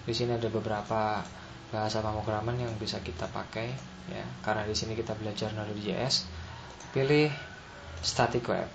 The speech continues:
Kemudian di sini pilih juga static web. Kemudian klik next. Oke. Nah, kemudian sekarang di sini kita tuliskan ada project name,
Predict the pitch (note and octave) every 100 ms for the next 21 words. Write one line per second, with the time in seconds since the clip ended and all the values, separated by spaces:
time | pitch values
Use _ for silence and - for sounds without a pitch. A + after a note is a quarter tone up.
0 | - - - - - - - - - -
1 | - - - G#2+ A#2+ B2+ C3 - - -
2 | - A#2 A#2+ B2 A#2 A#2+ A2 A2 A#2 B2
3 | - A2+ - B2+ - - - - - -
4 | - - - - - G#2+ G#2+ A#2 B2 C3
5 | C3+ C3 A2 - - - - - - -
6 | - - - - - - - - - -
7 | - - - - - - A#2+ - B2+ C3+
8 | - - - - G#2+ G2+ G#2+ A2 A2+ C#3+
9 | - C3 D3 D3+ D3 - - - - -
10 | C#3+ D3 C#3 A#2 A2+ A2 - A2+ B2+ C3
11 | - - - - - - - - A#2 A#2
12 | A#2 A#2 A2+ - B2+ D#3+